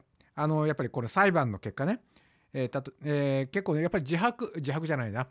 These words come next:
えー、関係者、知人のね、その前川さんの知人の供述とかを結構、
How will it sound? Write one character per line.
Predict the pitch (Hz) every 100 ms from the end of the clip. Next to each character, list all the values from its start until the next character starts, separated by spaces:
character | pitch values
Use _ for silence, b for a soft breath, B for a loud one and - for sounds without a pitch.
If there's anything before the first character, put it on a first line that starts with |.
| b b b b _
え | 175
ー、 | 170
関 | 220 277
係 | 285
者、 | 214
知 | - 196
人 | 233 247
の | 240
ね、 | 254 262 _ -
そ | -
の | 185 180 180
前 | 185 214
川 | 214
さ | 165
ん |
の | 139
知 | 127 170
人 | 196 196
の | 185
供 | 214
述 | 220 226 -
と | 226
か | 180
を | 156 143
結 | 170 165
構、 | 139 123